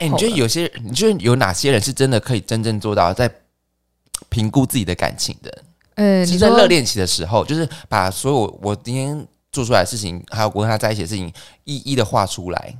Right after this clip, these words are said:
Speaker 1: 哦。
Speaker 2: 说：“哎，这点其实好像我是可以不，不能接受的。”
Speaker 1: 嗯。
Speaker 2: 检视，我们说检视。
Speaker 1: 检视。没有，就是如果
Speaker 2: 应该很难吧？
Speaker 1: 如果很多人恋爱脑的话，就做不到这一点啊。
Speaker 2: 确实是。
Speaker 1: 对啊，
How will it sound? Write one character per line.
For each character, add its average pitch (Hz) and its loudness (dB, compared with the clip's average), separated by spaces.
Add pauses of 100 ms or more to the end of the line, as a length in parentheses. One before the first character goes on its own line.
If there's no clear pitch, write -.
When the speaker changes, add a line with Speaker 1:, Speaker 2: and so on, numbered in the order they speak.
(120)
Speaker 1:
哦。 165 -4
Speaker 2:
说 110 -4 (120)
：“哎， 147 -6
这 175 -8
点 113 -4
其 107 -10
实 107 -6
好 - -6
像 117 -4
我 87 -4
是 107 -8
可 104 -6
以 87 -6
不， 98 -8 (140)
不 - -10
能 85 -2
接 78 -6
受 - -6
的。” - -14 (340)
Speaker 1:
嗯。 175 -2
Speaker 2:
检 123 2
视， 151 0 (180)
我 - -20
们 - -8
说 196 2
检 170 0
视。 - 2
Speaker 1:
检 220 2
视。 143 -2 (800)
没 202 -4
有， 233 -2
就 247 -4
是 277 0 (180)
如 233 2
果 - -
Speaker 2:
应 269 8
该 202 8
很 113 0
难 90 -4
吧？ 73 0
Speaker 1:
如 269 2
果 294 6
很 202 -2
多 208 2
人 170 0
恋 208 2
爱 180 -2
脑 160 -4
的 160 -8
话， 185 -4
就 175 0
做 175 -2
不 - -6
到 - -4
这 - -8
一 104 -10
点 - -12
啊。 - -10
Speaker 2:
确 147 -6
实 - -8
是。 - -10 (200)
Speaker 1:
对 - -2
啊， - -8